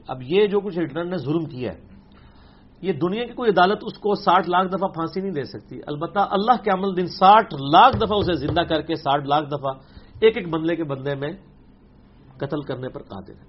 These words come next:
اور یہ جو مسلمان جو خوش خوش ہو کے نا یہ مولوی واقعہ سنا رہے ہوتے ہیں ہالوکاسٹ کا، شرم کریں۔ کل کو یہ سب کچھ آپ کے ساتھ بھی یورپ امریکہ میں ہو سکتا ہے، آپ لوگوں سے بھی وہ لوگ تنگ ہیں،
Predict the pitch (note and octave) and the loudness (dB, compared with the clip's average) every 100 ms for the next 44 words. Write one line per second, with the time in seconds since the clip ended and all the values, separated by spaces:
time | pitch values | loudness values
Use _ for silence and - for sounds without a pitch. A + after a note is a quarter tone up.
0 | - E3+ G3 F#3+ F3+ G#3+ G#3+ G#3+ G#3 - | 0 2 2 2 0 0 0 2 2 0
1 | - - G#3 B3 C4 A#3+ G#3+ G#3 E3+ A3 | -6 -4 0 0 0 0 4 4 4 2
2 | A3+ A#3 G3 F#3 G#3 F#3 E3+ E3+ E3 E3 | 0 2 4 4 4 2 4 2 2 4
3 | E3 F#3 E3+ D#3+ C#3+ C#3+ D3 D3 G3 F#3+ | 4 4 2 0 -2 0 -2 -2 -4 -6
4 | - - G#3+ G#3 G3 G#2 F#2+ - - - | -10 2 4 4 2 -4 -10 -18 -20 -20
5 | - - - G3+ G3+ A3+ A3 C#4 C#4 B3+ | -20 -4 6 6 6 2 2 2 2 0
6 | A3 G#3+ G3 G3+ G#3+ G3 F#3 E3+ E3+ E3+ | 6 8 8 2 2 2 2 2 2 0
7 | D3+ C3+ C#3+ D3 A2 - - F#2 - _ | -2 -2 -4 -6 -6 -12 -16 -20 -20 _
8 | _ - - - - - F3 A#3 B3+ B3 | _ -20 -20 -20 -20 4 8 8 6 0
9 | A#3+ A3 G3+ F#3+ E3 D#3+ C3 G#2 - | 2 2 4 4 4 2 -2 -4 -14